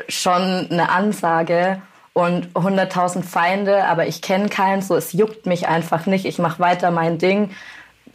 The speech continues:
Das ist so die gleiche Attitude irgendwie bei diesen beiden Tracks, finde ich. Wobei ich sagen muss, dass mir persönlich hunderttausend Feinde musikalisch ein bisschen besser gefällt als hunderttausend Fans, weil ich,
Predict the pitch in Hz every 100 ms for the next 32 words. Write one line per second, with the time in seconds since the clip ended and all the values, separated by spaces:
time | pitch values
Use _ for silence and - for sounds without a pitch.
0 | - - - 185 160 185 - 190 180 185
1 | 180 180 202 - 190 185 180 - - 196
2 | 214 202 - 180 165 160 160 160 156 160
3 | 160 160 165 170 156 160 160 - 165 -
4 | - 170 160 - 170 170 160 170 196 196
5 | 202 208 202 196 185 185 202 214 214 202
6 | 202 208 202 196 196 185 185 185 180 180
7 | - 180 202 214 214 214 220 - - -
8 | - _ 202 196 196 196 202 202 208 208
9 | 208 196 190 185 180 190 - 208 202 208
10 | 196 190 175 175 196 185 190 190 190 175
11 | - 180 208 233 240 - - - - 185
12 | 196 - 208 -